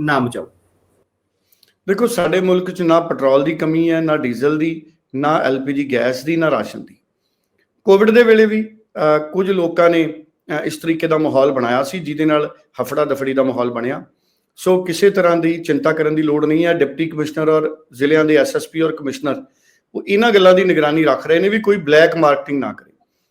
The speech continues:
Speaker 2: ਕੋਈ ਸਟੋਰ ਨਾ ਕਰ ਲਏ ਅਨਾਜ ਨੂੰ ਔਰ ਲੋਕ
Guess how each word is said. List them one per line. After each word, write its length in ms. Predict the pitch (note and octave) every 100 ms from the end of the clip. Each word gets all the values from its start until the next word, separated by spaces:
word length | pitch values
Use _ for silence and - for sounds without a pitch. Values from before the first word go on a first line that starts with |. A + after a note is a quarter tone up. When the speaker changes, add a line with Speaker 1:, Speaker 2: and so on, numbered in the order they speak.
| _ -
Speaker 2:
ਕੋਈ 120 | F3+
ਸਟੋਰ 420 | - - E3 E3+
ਨਾ 120 | E3+
ਕਰ 180 | E3 D#3
ਲਏ 160 | D#3 D#3
ਅਨਾਜ 320 | C#3 C3+ C3+
ਨੂੰ 220 | D#3 - _ _ _ _ E3+
ਔਰ 360 | F#3 F3+ - _ _ _ _ _ _ -
ਲੋਕ 560 | D3+ F3 F#3 F#3 -